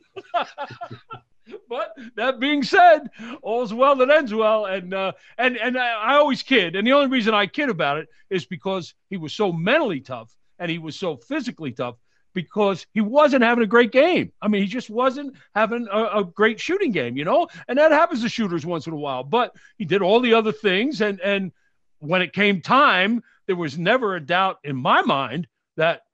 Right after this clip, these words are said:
that he would take it. And, and more importantly, there was never a doubt in his mind, the big thing. <laughs> So, uh, so yeah, I, was I shocked? A little bit, but, uh, <laughs> he, he had earned the right. He certainly had earned the right.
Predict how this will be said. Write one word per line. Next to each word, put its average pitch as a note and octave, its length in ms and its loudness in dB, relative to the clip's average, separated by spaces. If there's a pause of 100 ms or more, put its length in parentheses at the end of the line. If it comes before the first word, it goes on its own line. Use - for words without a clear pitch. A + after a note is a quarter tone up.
(420)
that D3+ 240 -4
he F3+ 140 -6
would D3 160 -12
take C4+ 260 -2
it. D#3+ 160 -8 (220)
And, D#3+ 340 -4
and E3+ 140 -4
more A3 320 6
importantly, D3 640 -6
there E3+ 100 -6
was D#3 140 -6
never E3 240 -2
a C3+ 80 -8
doubt E3 240 0
in D#3 40 0
his A#3 140 -2
mind, A2+ 240 -8 (180)
the C#3 120 -6
big F3 260 -4
thing. A#2+ 280 -8
<laughs> - 40 -6
So, G#3 280 -6 (260)
uh, A3 300 2 (180)
so B3 240 2
yeah, C4 260 4
I, A3 200 4
was G#3 260 2
I F#3+ 200 2
shocked? D4 460 2
A A3+ 60 -4
little C#4 240 4
bit, B3+ 320 0 (200)
but, G3+ 280 2 (280)
uh, F#3+ 280 0 (140)
<laughs> E3 120 -16
he, F#3+ 240 2
he A3+ 140 4
had F#3+ 100 4
earned A#3 300 4
the D#3+ 40 2
right. F#3+ 360 2
He D3 80 -8
certainly G3+ 320 -2
had F3+ 80 -2
earned A3 180 -2
the E3+ 60 -6
right. G3+ 320 -2